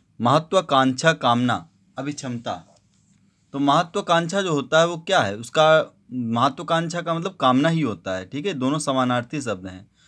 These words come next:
उसी प्रकार अभिक्षमता का क्या हो जाएगा? क्षमता हो जाएगा। क्लियर? एक सौ तीन नंबर बताइए क्या होगा इसका आंसर?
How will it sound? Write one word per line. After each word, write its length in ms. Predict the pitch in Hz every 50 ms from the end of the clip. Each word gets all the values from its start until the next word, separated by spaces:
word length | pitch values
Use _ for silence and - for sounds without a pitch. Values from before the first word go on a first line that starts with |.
| _ _ _ _ _ -
उसी 220 | 131 131 123 185
प्रकार 360 | 180 170 160 160 180 185 - - -
अभिक्षमता 520 | 143 135 135 - - 127 127 127 165 170
का 120 | 165 175 165
क्या 160 | 160 175 170
हो 100 | 160 160
जाएगा? 300 | 160 175 180 190 208 233 - _ _ _ _ _ -
क्षमता 340 | - - 127 117 117 - 117
हो 140 | 98 90 87
जाएगा। 280 | 90 92 92 92 92 95
क्लियर? 300 | - - 117 160 202 202 _ _ _ _ _ _ _ _ _ _ _ _ _ _ _ _ _ _ _ _ _ _ _ _ _ _ _ _ _ _ _ _ _ _ -
एक 100 | 123 123
सौ 100 | - 143
तीन 180 | 127 - 147
नंबर 220 | 147 151 151 151 151
बताइए 340 | 147 139 156 156 165 196 - _ _ _
क्या 100 | - 135
होगा 200 | 135 139 139 143
इसका 220 | 143 135 - 147 151
आंसर? 260 | 147 143 - -